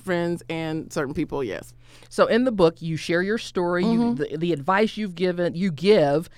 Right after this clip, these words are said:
Speaker 2: I mean, it's very inspirational.
Speaker 1: Thank
Speaker 2: You
Speaker 1: you.
Speaker 2: keep us laughing.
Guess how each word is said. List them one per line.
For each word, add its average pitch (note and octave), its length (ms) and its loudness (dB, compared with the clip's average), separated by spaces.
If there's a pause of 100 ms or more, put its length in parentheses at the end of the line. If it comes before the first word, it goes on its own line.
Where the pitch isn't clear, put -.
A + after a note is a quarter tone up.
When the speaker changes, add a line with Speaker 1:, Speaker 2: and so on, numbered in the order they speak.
(200)
Speaker 2:
I - 60 -4
mean, F3 120 0
it's D#3 100 -4
very A#3 260 4
inspirational. D#3+ 720 0
Speaker 1:
Thank G#3 220 2
Speaker 2:
You E3+ 80 -2
Speaker 1:
you. D#3 80 0
Speaker 2:
keep D4 200 4
us G#3+ 180 0
laughing. E3+ 880 0